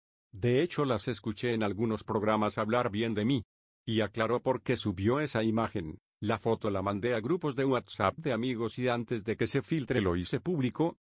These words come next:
no quería que quede como a escondidas". No tiene ninguna mala intención la foto.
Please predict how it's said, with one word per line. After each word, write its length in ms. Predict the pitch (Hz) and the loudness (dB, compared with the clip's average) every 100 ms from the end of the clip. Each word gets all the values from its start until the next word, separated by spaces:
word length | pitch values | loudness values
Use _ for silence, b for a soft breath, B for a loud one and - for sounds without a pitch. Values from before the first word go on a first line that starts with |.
| _ 113 | _ 0
no 180 | 135 | 0
quería 360 | - 170 190 156 | 2 2 2 0
que 160 | 120 87 | -2 -4
quede 320 | 131 127 117 | -2 0 0
como 300 | 139 131 104 | 0 2 2
a 80 | 101 | 0
escondidas". 800 | - 113 107 127 85 - - - _ _ _ _ _ _ _ _ _ _ - | 0 0 2 2 0 -8 -14 -14 _ _ _ _ _ _ _ _ _ _ 0
No 180 | 127 | 0
tiene 260 | 135 135 123 | 4 4 6
ninguna 500 | 117 110 113 165 160 | 6 4 4 6 6
mala 280 | 117 113 113 | 6 6 6
intención 560 | 120 123 110 - 127 | 6 4 4 6 6
la 100 | 110 | 6
foto. 380 | 101 113 110 - | 6 6 4 0